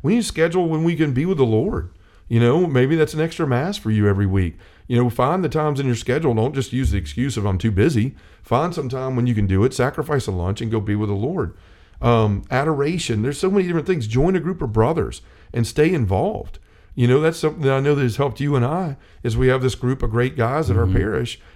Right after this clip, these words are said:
Speaker 1: that meet every Wednesday, come hell or high water, unless it's Thanksgiving or Christmas, because we're committed to each other and committed to being the men that God's called us to be. And we know how important it is to walk with other guys to ensure that we do that.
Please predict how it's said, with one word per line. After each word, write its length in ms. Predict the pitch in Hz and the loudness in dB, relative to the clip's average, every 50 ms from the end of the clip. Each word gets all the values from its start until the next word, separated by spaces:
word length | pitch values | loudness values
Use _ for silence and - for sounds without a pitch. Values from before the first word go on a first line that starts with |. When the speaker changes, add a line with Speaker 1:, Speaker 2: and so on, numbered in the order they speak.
| - - | -2 2
Speaker 1:
that 160 | 123 131 131 | 2 4 4
meet 200 | 131 139 143 131 | 4 2 2 2
every 240 | 139 147 156 165 151 | 2 2 0 0 -2
Wednesday, 440 | 147 175 202 208 156 117 117 135 | -2 -2 -2 -2 0 2 2 2
come 220 | 104 98 113 110 107 | 2 0 0 0 2
hell 140 | 107 123 131 | 2 2 2
or 80 | 127 123 | 0 0
high 160 | 131 135 143 | 0 0 0
water, 380 | 143 135 156 214 226 - 107 | 0 -2 -2 -2 -2 -2 -2
unless 260 | 101 98 101 104 101 - | -2 -2 -2 -4 -4 -6
it's 140 | 98 98 | -8 -6
Thanksgiving 440 | - 113 113 117 117 - - 117 107 | -6 -6 -6 -6 -6 -6 -6 -4 -4
or 80 | 107 101 | -4 -4
Christmas, 480 | - 135 151 160 - - 110 - - - - - - - - - | -4 -4 -6 -4 -4 -6 -6 -6 -8 -14 -20 -20 -20 -20 -8 -4
because 260 | - 113 110 131 120 | -2 0 2 2 0
we're 100 | 123 127 | 0 -2
committed 480 | 120 - 123 120 120 135 151 156 156 117 | 0 0 0 0 2 2 0 0 -2 -2
to 140 | - 117 110 | -2 -2 -2
each 160 | 104 98 - | -2 -2 -2
other 320 | 117 120 147 190 190 196 190 - - - - - | -2 -2 -2 -2 -4 -4 -6 -12 -18 -20 -12 -8
and 120 | - 101 | -6 -4
committed 300 | - - 123 135 156 151 | -2 -2 -2 -2 -2 -2
to 60 | 131 127 | -4 -2
being 240 | 117 123 131 127 | -2 0 0 2
the 60 | 123 117 | 2 4
men 200 | 113 117 117 117 | 4 4 2 2
that 120 | 117 113 | 0 0
God's 240 | - 101 98 101 - | 0 0 0 -2 -2
called 240 | - - 87 90 95 | -4 -6 -4 -4 -4
us 80 | 98 - | -6 -6
to 80 | - | -8
be. 300 | 101 - - 185 160 104 - - - - - - | -6 -6 -4 -4 -6 -8 -10 -14 -20 -20 -8 -2
And 80 | - 117 | 2 2
we 80 | 120 | 4
know 160 | 117 127 127 127 | 4 4 4 2
how 180 | 135 135 127 | 2 2 2
important 480 | 123 110 98 - 147 180 - - 101 107 | 2 0 0 -2 -4 -4 -2 -2 0 2
it 20 | |
is 180 | 110 110 107 101 | 2 2 2 0
to 80 | - 113 | -2 -2
walk 280 | 101 107 117 120 117 | 0 0 0 0 0
with 100 | - 120 | -2 -4
other 140 | 117 110 107 | -2 -2 -2
guys 320 | 98 110 117 131 143 135 - | -2 -2 -2 -2 -4 -4 -4
to 80 | - 104 | -2 -2
ensure 260 | 92 90 - - 107 | -2 -2 -4 -6 -6
that 100 | 104 - | -6 -4
we 120 | 104 98 | -4 -4
do 200 | 90 95 110 139 | -4 -2 -4 -4
that. 260 | 139 87 69 65 - | -4 -4 -6 -6 -10